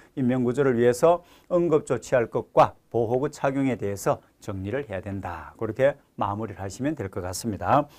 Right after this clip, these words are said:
어렵지 않으니까 한 세 가지 정도, 근데 뭐 세 가지가 아니라 연결하시면 충분히 다섯 가지 다 적으실 수 있습니다. 그죠? 관리 대상 물질이었습니다.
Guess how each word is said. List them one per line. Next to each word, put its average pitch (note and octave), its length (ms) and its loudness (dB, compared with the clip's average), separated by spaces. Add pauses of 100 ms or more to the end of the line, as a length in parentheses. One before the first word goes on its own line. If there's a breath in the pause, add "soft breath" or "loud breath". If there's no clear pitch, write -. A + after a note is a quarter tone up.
(180 loud breath)
어렵지 E3+ 380 4
않으니까 C#3 580 4 (280 loud breath)
한 D#3 160 -6
세 E3 420 -2
가지 E3 380 0
정도, A2+ 520 -2 (420 soft breath)
근데 D3 220 -4
뭐 B2+ 160 -4
세 D#3+ 280 -4
가지가 E3 340 0
아니라 C3+ 360 0
연결하시면 D3+ 520 0
충분히 E3+ 340 -8
다섯 D3+ 200 -4
가지 C3 160 -6
다 F#2+ 140 -8
적으실 D3+ 380 -6
수 - 100 -12
있습니다. B2 420 -2
그죠? F2+ 260 -10 (520 soft breath)
관리 E3 580 4 (140)
대상 C#3 560 -2 (100)
물질이었습니다. G#2+ 1120 -4